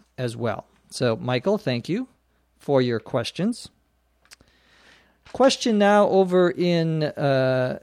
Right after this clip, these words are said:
from Brazil, rather. So we're moving all over the world today.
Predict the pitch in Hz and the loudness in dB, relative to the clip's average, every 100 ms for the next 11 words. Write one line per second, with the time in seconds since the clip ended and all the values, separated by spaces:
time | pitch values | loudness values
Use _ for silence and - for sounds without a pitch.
0 | _ - 160 139 139 131 202 196 127 117 | _ 0 0 4 2 4 4 4 2 0
1 | 113 139 262 - _ _ _ _ _ _ | 0 -2 -4 -8 _ _ _ _ _ _
2 | _ - - 127 127 120 120 156 160 151 | _ -8 -2 2 2 0 0 0 2 2
3 | 156 147 147 139 131 127 143 127 123 123 | 2 4 2 2 0 2 2 2 0 -4
4 | 117 113 | -4 -6